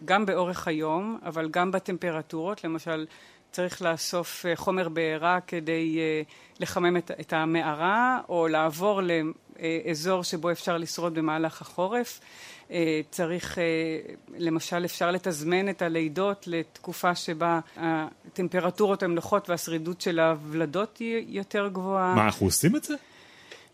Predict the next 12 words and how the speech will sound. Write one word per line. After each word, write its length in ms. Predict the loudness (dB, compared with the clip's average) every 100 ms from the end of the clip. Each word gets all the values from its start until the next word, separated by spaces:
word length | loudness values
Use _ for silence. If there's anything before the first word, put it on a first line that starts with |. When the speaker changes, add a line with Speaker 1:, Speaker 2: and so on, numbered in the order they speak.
| -4
Speaker 1:
לפי, 580 | -2 -2 0 4 6 8
אה, 500 | 8 6 4 4 2
עדויות 480 | 2 2 6 6
שנאספו 1000 | 6 4 4 4 0 -4 -2 2 4 4 2
מכנסיות 1160 | 2 2 2 0 0 0 0 4 4 4 -4 -12
באירופה 960 | -4 0 2 2 2 2 2 2 2
מהמאה 1000 | 0 -2 -2 -2 -2 -2 0 2 2 0
שש 300 | -2 -4 -4
עשרה 280 | -4 -4 -4 -4
והשבע 520 | -4 -4 -4 4 6
עשרה, 380 | 6 2 -2 0
אה, 340 | 0 0 -2